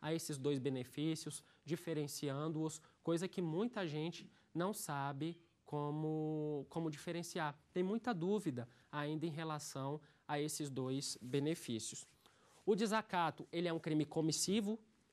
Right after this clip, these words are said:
e exige-se que a pessoa desrespeite, exige-se que a pessoa faça. A gente sabe que o ordenamento jurídico,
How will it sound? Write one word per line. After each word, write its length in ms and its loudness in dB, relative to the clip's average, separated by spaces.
e 420 2
exige-se 760 4
que 100 0
a 40 2
pessoa 320 -2
desrespeite, 800 0
exige-se 600 4
que 80 -4
a 40 2
pessoa 360 0
faça. 460 0
A 80 -2
gente 200 0
sabe 240 0
que 80 -4
o 40 2
ordenamento 520 2
jurídico, 540 0